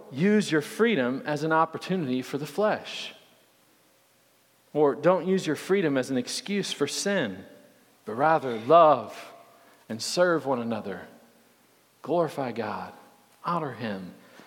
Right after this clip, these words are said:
I-, in the second half of chapter five, what we see is that there are two natures that work in every single Christian, right? The spirit and the flesh. And at any moment, we're li-, we're living by one and not gratifying the other,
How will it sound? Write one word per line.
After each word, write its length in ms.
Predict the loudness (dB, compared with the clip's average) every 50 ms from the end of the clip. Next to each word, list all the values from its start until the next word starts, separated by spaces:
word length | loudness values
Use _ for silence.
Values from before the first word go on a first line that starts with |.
| -20 -20 -20 -20 -20 _ _ _ _ -4
I-, 40 | -4
in 260 | -2 0 0 0 0
the 60 | 0
second 340 | 0 2 4 4 4 4 2
half 140 | 2 2 2
of 80 | 2 4
chapter 260 | 4 4 6 4 2
five, 300 | 2 4 6 6 6 6
what 100 | 4 2
we 100 | 2 0
see 240 | -2 0 0 2 2
is 120 | 2 2
that 160 | 0 0 0
there 200 | 2 2 4 4
are 220 | 6 4 4 2 0 -4 -12 -18 -16 -10 -4
two 240 | 0 2 2 2
natures 440 | 2 2 2 0 0 0 -2 0 2
that 160 | 2 2 2
work 240 | 2 2 0 0 0
in 120 | -2 -2 0
every 360 | 0 0 2 0 0 0 -2 -6 -12 -20 -20 -18
single 360 | -10 -4 -2 -2 0 0 0 0
Christian, 520 | 0 2 0 0 0 -2 -4 -4 -4 -2
right? 280 | 0 0 0 -2 -4 -6
The 120 | -6 -6
spirit 640 | -6 -8 -4 0 4 6 6 6 6 4 2 -2 -10 -18 -20 -20 -20 -20 -20 -12 -6
and 160 | -2 0 0
the 60 | 0 0
flesh. 640 | 2 4 6 6 6 6 4 0 -6 -10 -10 -12 -14 -18 -20 -20 -20 _ _ _ _ _ _ _ _ _ _ _ -8 -4
And 140 | 0 2 2
at 100 | 2 2
any 240 | 2 4 4 4 6
moment, 380 | 6 8 8 8 8 6 4 6
we're 180 | 6 6 6
li-, 200 | 6 4 2 2 4
we're 140 | 4 6 6
living 400 | 8 8 6 6 6 4 6 8
by 180 | 8 8 8
one 400 | 8 6 6 6 6 6 6 4
and 300 | 0 0 0 2 2 6
not 260 | 6 8 8 6 6 6
gratifying 640 | 6 6 8 6 4 4 4 6 6 6 4 0
the 160 | 0 0 2 2
other, 220 | 2 2 0 -4